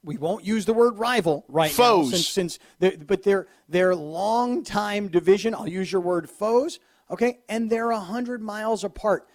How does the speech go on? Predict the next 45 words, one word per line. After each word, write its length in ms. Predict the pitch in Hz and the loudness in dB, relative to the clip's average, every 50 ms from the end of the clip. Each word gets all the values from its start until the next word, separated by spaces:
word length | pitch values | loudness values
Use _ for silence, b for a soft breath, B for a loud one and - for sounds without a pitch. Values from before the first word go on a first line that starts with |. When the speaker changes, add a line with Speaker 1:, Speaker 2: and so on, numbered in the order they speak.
| b b b b | b b b b
Speaker 1:
Listen, 280 | - 269 - 208 156 - _ b b b b b b | -8 -4 -4 -4 -4 -6 _ b b b b b b
you 80 | - 254 | 0 2
know, 100 | 262 254 | 2 2
in 160 | - 240 240 | 2 0 0
New 80 | 240 247 | 0 0
York, 520 | 240 226 277 311 302 233 208 - - - _ _ _ _ _ - | -2 -2 0 0 2 2 0 -2 -8 -16 _ _ _ _ _ 2
the 100 | 240 247 | 2 2
Mets 420 | 240 240 277 311 339 339 - 311 | 4 2 2 0 0 0 -2 -4
and 100 | 262 220 | -4 -4
the 40 | 196 | -4
Yankees 520 | 175 180 196 233 240 233 196 190 175 160 - _ - | -4 -4 -2 -2 -2 -4 -6 -8 -8 -10 -12 _ -8
aren't 260 | 180 202 208 214 208 _ _ | -6 -4 -4 -6 -8 _ _
really 400 | - 135 196 214 233 220 190 165 | -8 -4 -2 0 0 0 -2 -4
rivals. 720 | 143 127 151 165 175 202 185 143 143 139 185 220 - b b b b b b | -4 -2 -2 0 2 2 0 0 0 -2 -2 -4 -6 b b b b b b
In 140 | 233 226 233 | 2 4 4
the 60 | 226 | 4
Speaker 2:
Right. 80 | - 196 | 2 4
Speaker 1:
Bay 140 | 247 277 285 | 2 2 4
Area, 360 | 247 247 262 254 220 202 196 | 2 2 2 2 2 2 2
the 140 | 185 190 180 | 2 0 -2
Giants 520 | 139 - - 185 175 220 233 220 208 - | -2 -4 -6 -4 -4 -2 -2 -2 -2 -2
and 80 | 196 180 | -2 -2
the 160 | 170 175 - | -2 -4 -2
A's 320 | 180 202 208 196 185 - - _ - | -2 -2 -2 -2 -4 -6 -10 _ -4
aren't 240 | 202 202 202 196 - | -2 -2 -2 -2 -4
really 280 | - 190 190 180 170 156 | 0 2 2 2 2 0
rivals, 640 | 135 123 147 160 196 208 180 151 143 160 185 - b b b b b | -2 -4 -4 -2 -2 -2 -2 -2 -4 -4 -6 -8 b b b b b
but 140 | 233 233 - | -2 0 2
they 140 | 240 220 | 0 0
have 260 | 196 196 233 233 220 226 | 0 0 -2 0 2 4
a, 160 | 214 202 196 | 2 2 2
what 160 | 185 202 190 | 0 -6 -6
you 80 | 208 214 | -4 -2
would 160 | 202 190 190 | -2 -2 0
call 240 | - 196 202 190 175 | 0 0 2 2 2
a 160 | 165 151 139 _ _ _ | 0 -2 -6 _ _ _
local 580 | 151 135 135 165 208 233 226 - 220 196 180 165 | -16 -8 0 4 4 4 4 4 2 2 2 2
rivalry. 680 | 156 170 185 208 202 160 170 151 139 143 143 165 196 196 b b b b | 0 -2 0 0 0 0 0 0 0 -2 -2 -4 -4 -6 b b b b
One's 280 | 143 160 180 185 - 185 | -4 -2 -2 0 0 0
Speaker 2:
Yeah. 60 | 185 | 0
Speaker 1:
American 400 | 180 175 175 190 185 - 196 190 | 2 2 2 2 0 -2 -4 -4
League, 160 | 190 190 190 | -4 -4 -4
one's 260 | 185 208 214 220 202 | -4 -6 -6 -6 -4
National 380 | 254 277 294 269 - - 170 131 | -4 -4 -4 -4 -4 -6 -10 -10
League. 140 | - - | -12 -16